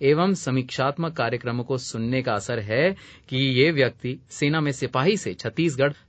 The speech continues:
सशस्त्र बल में कंपनी कमांडर पद पर पहुंच चुका। मेरी तरफ से ऐसे रोचक,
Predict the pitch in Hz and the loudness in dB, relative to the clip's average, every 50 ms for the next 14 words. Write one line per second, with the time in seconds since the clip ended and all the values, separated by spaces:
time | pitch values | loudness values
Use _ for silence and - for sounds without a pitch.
0 | _ - - 156 147 - 180 185 - - - 180 165 127 120 135 151 156 143 127 | _ -4 -2 0 2 2 2 0 0 -2 -2 -2 0 2 2 2 2 2 0 0
1 | 135 156 - - - 147 165 156 180 190 196 165 - 131 117 113 113 110 113 110 | 0 -2 -2 -2 -2 -2 0 0 0 -2 0 0 0 0 0 0 0 -2 -2 -4
2 | 104 101 98 - - - 104 95 - _ - 104 101 104 104 - - 104 - - | -4 -6 -6 -6 -6 -8 -8 -8 -8 _ -6 -4 -4 -4 -6 -8 -10 -12 -12 -14
3 | 80 _ - - _ _ _ _ _ _ _ - 107 110 127 143 160 170 165 151 | -18 _ -20 -20 _ _ _ _ _ _ _ -6 0 2 2 4 4 2 2 0
4 | 147 151 131 - 147 151 175 - - 113 120 123 - - 151 135 101 107 123 139 | 0 0 0 -2 -2 -2 -2 -2 -2 -2 -2 0 0 0 0 0 2 0 0 0
5 | 139 170 170 | 0 -2 -4